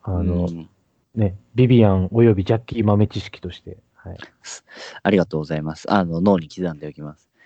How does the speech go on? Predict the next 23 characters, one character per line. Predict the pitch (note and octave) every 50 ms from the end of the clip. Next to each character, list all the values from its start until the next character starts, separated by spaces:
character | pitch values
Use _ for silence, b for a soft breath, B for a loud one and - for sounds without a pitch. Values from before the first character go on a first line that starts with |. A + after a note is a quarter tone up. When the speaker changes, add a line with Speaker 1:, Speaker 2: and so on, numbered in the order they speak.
| b b b b
Speaker 1:
は | - - G#2
い。 | G#2+
Speaker 2:
あ |
の、 | G#2 G#2+ G#2 G#2+
た-、 | - A#3 A3+
た | - _ - C4+ B3
だ | F#3 C#3+
ね、 | A2+ G2+ F2
あ | - G2 G2+
の、 | G#2 G2+
ビ | A#2 D#3+ C4 D4
ビ | D4+ C#4
ア |
ン | A3+
も | C3
可 | A2+ - A#2 A#2+
愛 | C3 C3
い | A#2
ん |
で | F#2+ F2
す | -
け | - F2
ど、 | D#2+ D#2 F#2 F2 E2+ D2 -